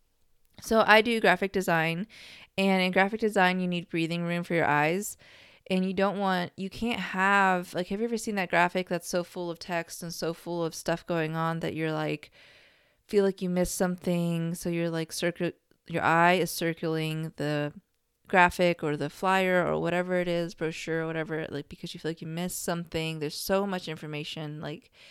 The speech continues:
it's just completely, you get lost in it all.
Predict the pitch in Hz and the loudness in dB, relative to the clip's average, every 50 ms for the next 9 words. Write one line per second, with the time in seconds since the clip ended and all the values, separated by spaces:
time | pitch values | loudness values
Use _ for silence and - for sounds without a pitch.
0 | - - - - _ _ _ _ - 180 170 - - - 180 170 160 160 - - | -20 -20 -20 -20 _ _ _ _ -4 -4 -4 -4 -4 0 0 2 2 0 -2 -8
1 | - - - _ _ _ _ _ _ _ _ _ _ _ - 190 185 - - - | -14 -16 -20 _ _ _ _ _ _ _ _ _ _ _ -20 -20 -18 -16 -14 -12
2 | 180 175 175 185 180 175 180 - 175 165 156 156 156 151 156 151 156 - _ _ | -12 -10 -6 -4 -4 -4 -2 -4 -4 -2 -2 -2 -2 -4 -6 -6 -8 -12 _ _
3 | _ _ _ _ _ - 180 170 - 160 120 156 151 147 147 156 - - 156 156 | _ _ _ _ _ -12 -10 -6 -6 -4 -2 0 0 0 -2 -4 -6 -8 -8 -6
4 | 143 135 - - 117 - - - - | -6 -6 -6 -6 -6 -6 -8 -10 -12